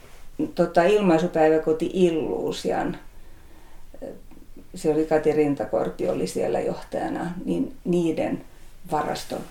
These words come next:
jota siis myös käytettiin. Siellä oli kaikkea ihanaa roinaa, mistä voi, mistä voi tehdä,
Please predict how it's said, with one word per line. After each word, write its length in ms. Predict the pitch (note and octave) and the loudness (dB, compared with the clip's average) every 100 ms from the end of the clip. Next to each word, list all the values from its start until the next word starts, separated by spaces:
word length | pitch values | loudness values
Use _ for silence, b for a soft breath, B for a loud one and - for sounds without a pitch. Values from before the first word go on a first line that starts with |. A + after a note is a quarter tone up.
| - - | -16 -8
jota 220 | D#3 D#3+ | -4 -2
siis 180 | D#3 C#3+ | -2 -2
myös 240 | D#3+ D3 | -2 -2
käytettiin. 680 | - D#3+ D3+ - - - F#3 | 2 4 4 2 -6 -8 -8
Siellä 420 | - A3+ F#3+ E3+ | 0 6 6 8
oli 120 | D#3 | 6
kaikkea 480 | D3+ D3 - - - - | 6 2 0 -4 -4 -4
ihanaa 500 | C#3+ E3 D3 E3+ D#3+ | -6 -6 -4 -2 0
roinaa, 680 | D3 D3+ E3+ F3+ F#3+ F#3 | 2 2 6 8 8 8
mistä 380 | F#3 F3+ - F#3 - | 6 2 4 4 6
voi, 220 | - D3+ | 6 4
mistä 360 | F3+ E3 - D3 | 0 -2 -2 0
voi 180 | D3 D3 | 2 10
tehdä, 440 | D#3 D#3+ C#3+ C#3+ | 10 10 6 2